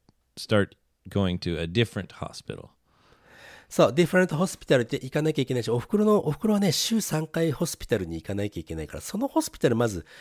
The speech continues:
Speaker 2: 見つけるのがちょっと大変でさ、なかなか、なかなかね、本州に戻るって難しいの、今。うん。
Speaker 1: But I mean, if you go to Kansai or Kanto,
Speaker 2: うん。
Speaker 1: they have, like,
Speaker 2: うん。
Speaker 1: so many hospitals.
Speaker 2: そう思います。そう思います。そう思います。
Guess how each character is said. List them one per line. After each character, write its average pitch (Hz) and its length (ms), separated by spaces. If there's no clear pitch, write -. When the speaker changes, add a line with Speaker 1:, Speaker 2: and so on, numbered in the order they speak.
Speaker 2:
見 127 100
つ - 120
け 285 120
る 311 80
の 277 40
が 135 100
ち - 80
ょ - 20
っ - 20
と 95 80
大 95 200
変 90 180
で 82 80
さ、 80 260
な 117 160
か - 160
な 233 140
か、 180 200
な 127 100
か - 120
な 247 100
か 190 140
ね、 185 180
本 127 220
州 - 160
に 73 100
戻 73 300
る 69 60
っ - 20
て - 360
難 82 360
し - 160
い - 20
の、 - 140
今。 - 180
う - 20
ん。 - 60
Speaker 1:
But 220 60
I 175 60
mean, 151 260
if - 180
you 151 220
go 107 300
to 95 420
Kansai 92 840
or 78 160
Kanto, 92 460
Speaker 2:
う 92 140
ん。 - 20
Speaker 1:
they 98 200
have, 110 220
like, 80 160
Speaker 2:
う - 40
ん。 69 140
Speaker 1:
so - 380
many 87 560
hospitals. - 420
Speaker 2:
そ 110 120
う - 20
思 90 100
い 90 60
ま 76 100
す。 - 100
そ - 160
う - 20
思 80 100
い 73 40
ま 71 100
す。 - 60
そ 78 60
う - 20
思 65 80
い 64 40
ま - 80
す。 - 80